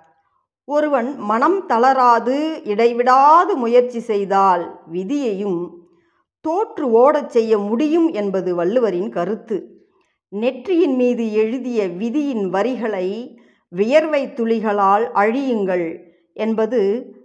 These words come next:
ஞானி கலீல் ஜிப்ரானின் கவிதை வரிகள். எனவே தன்முனைப்புடன்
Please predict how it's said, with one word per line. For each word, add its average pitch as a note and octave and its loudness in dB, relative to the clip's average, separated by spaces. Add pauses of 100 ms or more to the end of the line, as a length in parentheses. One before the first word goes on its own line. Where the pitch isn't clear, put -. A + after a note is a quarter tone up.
ஞானி G#3+ -4
கலீல் C4+ -4 (120)
ஜிப்ரானின் G#3 -4
கவிதை A3 -2
வரிகள். F#3 -6 (460)
எனவே B3 2
தன்முனைப்புடன் A#3+ 0